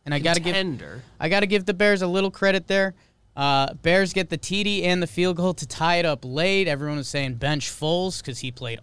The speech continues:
Speaker 1: awful for three and a half quarters, and then he did his Nick Foles thing. He looked <laughs> okay for a little bit.
Speaker 2: When you need him.
Speaker 1: Yeah. Oh, my God. The punch in this game, if you were on Twitter or if you wanna go look it up,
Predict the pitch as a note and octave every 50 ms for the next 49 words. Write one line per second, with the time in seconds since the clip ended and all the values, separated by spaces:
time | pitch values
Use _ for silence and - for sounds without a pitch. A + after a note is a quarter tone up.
0 | - - - B2 C3+ D3+ C#3+ - - E3 E3 F3 E3+ - - - - - A2 A2
1 | G#2+ G#2+ - _ _ _ - - - - A#2 A2+ A#2+ C3+ C#3+ C#3 C#3+ C3 C3+ D3
2 | C#3+ C3+ - - - D3 D#3 E3+ F3 F#3 F3+ - - A#2+ A#2+ A#2 A#2+ B2+ C3 B2
3 | C#3 D3 D3 D3+ C#3+ C#3+ D#3 E3 - - G3+ A3 B3 A#3+ - - C3 A2+ G#2 -
4 | - _ _ _ _ _ _ - A#2+ A#2+ C3 C3 D3+ - - E3 D#3+ D#3+ - -
5 | F#3 G#3 A3 A3 - - D3 C3+ B2 A#2+ A2+ A2 A2 A2 G#2+ G#2 - - - -
6 | - - - - A#2 A#2+ C3+ D3 D#3+ F#3 G#3 A3 F#3 F3 E3+ E3+ D#3+ - _ _
7 | _ _ - C3+ D3 E3+ F#3 F3+ D3 A2 - - C#3+ D3+ D#3+ D#3 D3+ C#3+ B2+ A#2
8 | A2+ A2 G#2+ C3 D3 D3 C#3 A#2+ A#2 G#2+ - - - D3 D#3 E3 E3 - - E3
9 | D#3+ D#3+ D#3 D3+ D3 - - - D3 D3 D3 C#3+ C#3+ C#3 C3+ C3+ B2+ - - -
10 | - B2+ A#2+ - B2+ B2 B2+ B2+ C3 C3 B2+ A#2+ - - C#3 C#3 C3+ C3+ C3+ C3
11 | B2+ B2 B2 B2 - - - - - A#2 A2+ A2 - A#2+ B2 B2 B2 B2+ B2+ B2
12 | A#2+ B2 A#2+ A#2+ A#2 A#2+ B2 A#2+ - A#2+ A#2 A#2 A#2 A#2 -